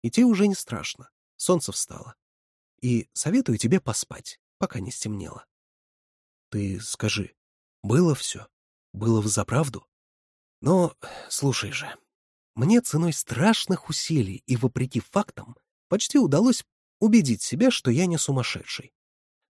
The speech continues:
Так что со своим видением разбирайся сам. Я не звал тебя". Мурат сбросил Ванину руку и сообщил, оказавшись по ту сторону забора.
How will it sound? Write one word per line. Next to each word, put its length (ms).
Так 120
что 380
со 160
своим 380
видением 560
разбирайся 560
сам. 320
Я 220
не 140
звал 280
тебя". 380
Мурат 280
сбросил 420
Ванину 400
руку 240
и 60
сообщил, 580
оказавшись 600
по 120
ту 140
сторону 400
забора. 480